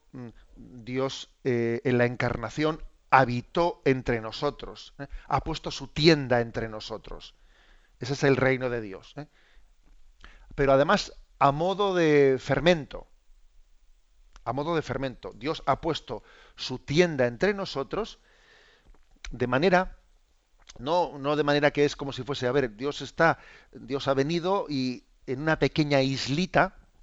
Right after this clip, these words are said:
aislada del resto de la humanidad, allí está Él. No, sino que Dios ha puesto su tienda entre nosotros y, y va extendiendo sus raíces por todo el mundo. O sea que va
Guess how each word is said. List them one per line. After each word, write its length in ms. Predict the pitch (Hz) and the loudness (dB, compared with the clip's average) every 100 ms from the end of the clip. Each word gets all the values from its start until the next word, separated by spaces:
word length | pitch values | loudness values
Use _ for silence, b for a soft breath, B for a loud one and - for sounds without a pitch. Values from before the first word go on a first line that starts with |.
| - | 0
aislada 600 | 139 135 110 135 165 151 | 2 2 2 8 8 8
del 180 | 135 123 | 6 6
resto 420 | 131 160 - 151 | 6 4 4 -2
de 100 | 139 | 2
la 100 | 139 | 2
humanidad, 520 | 135 139 139 180 180 - | 2 0 4 2 2 0
allí 260 | 127 123 | 2 4
está 360 | 156 - 135 113 | 0 0 2 2
Él. 220 | 104 87 _ b b b | 0 -8 _ b b b
No, 260 | 139 151 - b b - | -8 -8 -8 b b -16
sino 320 | - 127 120 | -8 -8 -8
que 120 | - | -8
Dios 200 | 120 170 | -6 -4
ha 120 | 165 | -4
puesto 300 | - 180 - | -4 -6 -6
su 160 | 120 123 | -10 -10
tienda 340 | - 165 151 | -2 -2 0
entre 260 | 127 123 175 | -2 -2 -6
nosotros 560 | 175 - 143 147 180 - B B B B B - | -6 -6 -6 -6 -10 -12 B B B B B -10
y, 280 | 120 120 - _ _ | -8 -8 -10 _ _
y 140 | 120 | -6
va 120 | 120 185 | 6 6
extendiendo 760 | - - 175 165 170 175 160 | 6 2 2 4 0 0 -6
sus 260 | - 180 170 | -8 -8 -6
raíces 800 | - 160 165 160 170 202 - - _ _ _ - | 2 2 2 -4 -2 -2 -2 -16 _ _ _ -20
por 180 | - 131 | -8 -8
todo 240 | - 165 170 | -4 -2 0
el 80 | |
mundo. 500 | 156 196 143 95 78 - | -2 -4 -6 -14 -20 -12
O 20 | |
sea 180 | - 113 | -6 -6
que 280 | - 117 - B B B - - | -2 -4 -6 B B B -20 -16
va 400 | 120 143 165 - | -6 0 0 -2